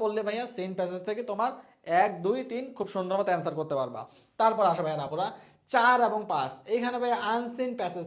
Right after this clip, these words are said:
থেকে তোমাকে কোন কোন জিনিসগুলো পড়তে হবে ভাইয়া? শেষ সময়ে বেশি পেন নেওয়ার দরকার নাই, বেশি প্যারা নেওয়ার দরকার নাই, এই জিনিসগুলো পড়ো। আব্রাহাম লিঙ্কন এক নম্বরে, দুই নম্বরে হচ্ছে ভাইয়া চার্লস ব্যাবেজ থেকে আসতে পারে, তারপরে জন মিল্টন, তারপরে আলেকজান্ডার থেকে, তারপর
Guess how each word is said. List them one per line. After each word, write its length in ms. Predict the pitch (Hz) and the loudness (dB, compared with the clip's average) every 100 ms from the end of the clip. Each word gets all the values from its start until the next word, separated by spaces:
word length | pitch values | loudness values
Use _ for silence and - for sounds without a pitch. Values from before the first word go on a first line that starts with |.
| 190 | -6
থেকে 160 | 233 285 - - - | -6 -6 -10 -14 -4
তোমাকে 240 | 208 214 214 240 | -2 0 -2 -4
কোন 100 | 285 | -2
কোন 80 | 285 254 | 0 0
জিনিসগুলো 300 | 226 202 196 170 | 0 0 0 0
পড়তে 160 | 170 | -2
হবে 120 | 151 147 | -4 -2
ভাইয়া? 160 | 170 143 - - - | -4 -4 -12 -16 -2
শেষ 180 | 254 254 - | 0 0 -2
সময়ে 220 | 262 262 202 | -4 0 0
বেশি 140 | 214 - | -2 -2
পেন 140 | 269 262 | -2 2
নেওয়ার 180 | 247 226 | 0 2
দরকার 160 | 208 220 | 0 -2
নাই, 80 | 220 | -4
বেশি 100 | 190 208 | -4 -2
প্যারা 140 | 208 208 | -2 0
নেওয়ার 160 | 190 175 | -2 -2
দরকার 180 | 180 208 | -4 -6
নাই, 80 | 269 - - - | -8 -10 -10 6
এই 80 | 240 220 | 6 6
জিনিসগুলো 280 | 202 196 175 | 2 0 2
পড়ো। 140 | 160 123 - - - - 196 | 0 -2 -8 -20 -16 2 4
আব্রাহাম 400 | 233 247 247 262 226 | 6 4 2 0 0
লিঙ্কন 320 | 208 185 165 165 | 0 0 -2 -2
এক 60 | 170 | -4
নম্বরে, 260 | 165 147 135 - - - | -4 -4 -6 -8 -18 -4
দুই 100 | 233 254 | 0 0
নম্বরে 180 | 240 240 | 2 0
হচ্ছে 140 | 240 | 2
ভাইয়া 140 | 247 240 | 0 2
চার্লস 300 | 196 196 208 185 | 4 4 4 2
ব্যাবেজ 240 | 175 165 165 | 0 0 -4
থেকে 120 | 156 147 | -6 -6
আসতে 120 | - 123 | -8 -10
পারে, 120 | 139 196 | -4 -2
তারপরে 240 | 214 247 247 170 | 2 0 0 6
জন 200 | 180 233 214 | 6 6 0
মিল্টন, 280 | 196 180 175 - - - | 0 0 -2 -6 -10 0
তারপরে 260 | 220 214 214 208 | 2 4 2 2
আলেকজান্ডার 540 | 226 214 202 190 190 185 | 2 2 2 2 0 0
থেকে, 160 | 170 180 190 | -2 -2 -2
তারপর 200 | 185 | -2